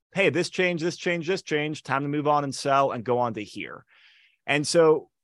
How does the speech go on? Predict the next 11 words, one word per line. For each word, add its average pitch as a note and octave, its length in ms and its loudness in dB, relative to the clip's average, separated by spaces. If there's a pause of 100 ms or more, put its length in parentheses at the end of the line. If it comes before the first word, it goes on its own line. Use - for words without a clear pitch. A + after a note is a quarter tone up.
(220)
watching E3 560 0
that C#3 260 4
has C3 200 -2
been B2 240 -4
very, B2+ 800 -2
very B2+ 240 0
exciting. C#3+ 640 -2 (480)
The C3+ 100 2
other G3 220 4
big D#3 400 -4
thing, C3+ 680 -2